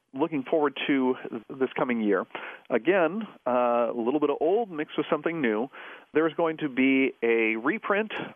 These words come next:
of Jeffrey Forgang's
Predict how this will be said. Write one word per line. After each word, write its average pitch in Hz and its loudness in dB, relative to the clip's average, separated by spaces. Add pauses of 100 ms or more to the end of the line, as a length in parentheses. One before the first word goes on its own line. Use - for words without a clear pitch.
(140)
of 110 4 (680)
Jeffrey 156 2
Forgang's 143 2